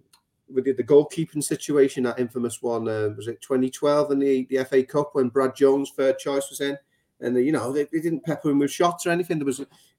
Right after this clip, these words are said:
know, Robertson was missing at left back, and they, they, they just didn't get at him. And not only that, Harrison wasn't helping Young in a defensive situation. So, you know, I'd, I'd have gone with that same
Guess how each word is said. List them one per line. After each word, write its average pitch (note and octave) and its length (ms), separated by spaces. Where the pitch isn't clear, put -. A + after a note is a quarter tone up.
know, A#2 260
Robertson E3+ 420
was B2 120
missing D3+ 300
at B2 100
left C#3+ 280
back, D3 440
and E3 240
they, F#3+ 380
they, - 120
they G3+ 120
just G#3 260
didn't G3+ 140
get G#3 140
at A#3+ 200
him. A#3+ 140
And E3 140
not E3 160
only D#3+ 240
that, D#3+ 260
Harrison D#3+ 380
wasn't D3+ 240
helping D3+ 560
Young D#3 280
in D3+ 100
a D3 40
defensive E3+ 480
situation. E3+ 680
So, D3+ 300
you E3 60
know, C3+ 220
I'd, D3 220
I'd E3 200
have D#3 80
gone C#3+ 180
with B2+ 100
that - 160
same C3 340